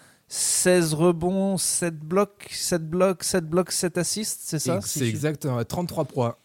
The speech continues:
Speaker 2: Trente-trois points, quinze rebonds, sept passes, sept contres, quatorze sur vingt-six au tir. Il est clutch en fin de match. C'est dingo, il met des, bah, t'as vu le highlight, il met des contres,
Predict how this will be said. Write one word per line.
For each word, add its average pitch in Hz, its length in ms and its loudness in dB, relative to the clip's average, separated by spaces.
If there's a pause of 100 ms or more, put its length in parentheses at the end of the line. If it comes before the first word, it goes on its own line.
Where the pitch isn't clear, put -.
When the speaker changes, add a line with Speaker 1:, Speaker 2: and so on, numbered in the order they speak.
Speaker 2:
Trente-trois 196 560 -2 (140)
points, 214 260 -2 (120)
quinze 175 260 0
rebonds, 160 340 0
sept 170 300 -4
passes, 139 200 -4
sept 147 260 -6
contres, 135 420 -8
quatorze 135 360 -4
sur 123 180 -6
vingt-six 120 440 -4
au 120 60 -2
tir. 120 400 -4 (100)
Il 113 140 -2
est 107 80 0
clutch - 360 4
en 113 100 0
fin - 180 -2
de - 40 -4
match. - 460 -6 (720)
C'est 113 200 -2
dingo, 170 600 4
il 135 160 0
met 135 120 2
des, 127 100 0
bah, 120 140 0
t'as 120 120 0
vu 117 120 -4
le 127 100 2
highlight, 147 380 0
il 131 160 -2
met 123 100 2
des 120 160 0
contres, - 340 -6